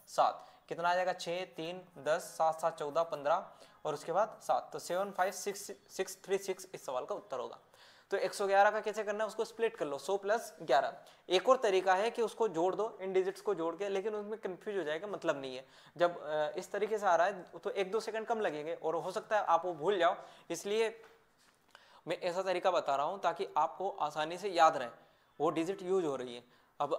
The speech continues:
यहाँ पे जैसे मैंने जो भी सात का मल्टीप्लाई करना आपको बताया, तो उसमें सात का मल्टीप्लाई यूज़ हो रहा था, ग्यारह का मल्टीप्लाई उसमें यूज़ हो रहा था, आपको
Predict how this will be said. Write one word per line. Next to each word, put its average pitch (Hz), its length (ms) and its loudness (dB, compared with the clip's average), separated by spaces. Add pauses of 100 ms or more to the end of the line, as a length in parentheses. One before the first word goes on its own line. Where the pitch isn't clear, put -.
यहाँ 160 220 4
पे 208 120 -2
जैसे 196 220 -6
मैंने 196 200 -6
जो 196 140 2
भी 202 80 -4
सात 202 280 0
का 202 80 0
मल्टीप्लाई 185 440 -2
करना 170 280 -2
आपको 170 180 -2
बताया, 139 340 -4
तो 165 120 -8
उसमें 196 340 -10
सात 185 280 2
का 196 60 -4
मल्टीप्लाई 185 420 -2
यूज़ 196 200 0
हो 156 80 2
रहा 131 180 -2
था, 131 140 -6
ग्यारह 165 280 6
का 190 100 -2
मल्टीप्लाई 185 360 -4
उसमें 185 240 -8
यूज़ 185 240 -4
हो 135 120 -2
रहा 127 140 -6
था, 131 120 -4
आपको 180 380 -6